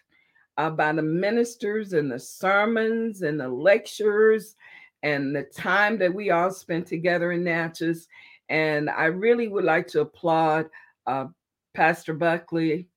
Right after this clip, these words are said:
President Buckley of our General Missionary Baptist Convention, for giving us such a rich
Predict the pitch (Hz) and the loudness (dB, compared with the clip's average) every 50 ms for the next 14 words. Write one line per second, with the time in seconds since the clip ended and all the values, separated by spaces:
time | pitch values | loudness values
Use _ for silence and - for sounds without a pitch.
0 | _ _ - - 151 160 180 175 180 180 170 170 170 165 165 - 160 156 156 156 | _ _ -2 2 4 4 4 2 -2 -4 -4 -4 -4 -4 -4 -2 -2 -2 -4 -4
1 | - 165 156 156 156 160 160 _ _ _ _ _ _ _ _ - 147 151 147 139 | -2 -2 0 0 -2 -4 -10 _ _ _ _ _ _ _ _ -10 -6 -4 -4 -4
2 | 135 151 143 180 165 165 160 156 151 156 156 156 - 143 143 147 147 143 135 143 | -4 -2 -2 -2 0 0 0 -2 -2 -2 -4 -4 -4 -6 -6 -4 -4 -4 -4 -4
3 | 139 131 143 - - 143 143 - - - 120 123 123 143 143 139 156 151 - - | -4 -4 -6 -8 -10 -12 -14 -10 -10 -8 -6 -4 -4 -2 -2 -4 -4 -6 -8 -8
4 | 143 135 139 _ _ _ _ _ _ _ 185 165 147 143 139 - 214 208 214 190 | -8 -8 -10 _ _ _ _ _ _ _ -4 -4 -4 -4 -4 -4 -4 -2 -2 -2
5 | 170 170 147 170 - - - 160 165 - - - - 127 131 131 131 131 143 175 | -2 -2 -4 -6 -6 -6 -6 -6 -6 -6 -10 -10 -8 -8 -8 -8 -8 -6 -4 -2
6 | 269 302 466 466 - - - - - - - | 0 2 2 0 0 -4 -14 -14 -14 -16 -18